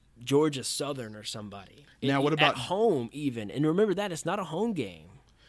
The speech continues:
Speaker 2: What about Jake Coker and Cooper Bateman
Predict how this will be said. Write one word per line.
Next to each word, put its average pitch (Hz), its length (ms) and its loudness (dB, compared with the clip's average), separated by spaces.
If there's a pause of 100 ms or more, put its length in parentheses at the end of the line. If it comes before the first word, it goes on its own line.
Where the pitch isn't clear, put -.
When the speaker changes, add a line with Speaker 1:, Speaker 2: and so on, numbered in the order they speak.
Speaker 2:
What 165 160 0
about 165 320 2
Jake 131 260 0
Coker 131 640 -4
and 117 400 -6
Cooper 135 300 -6
Bateman 107 540 -8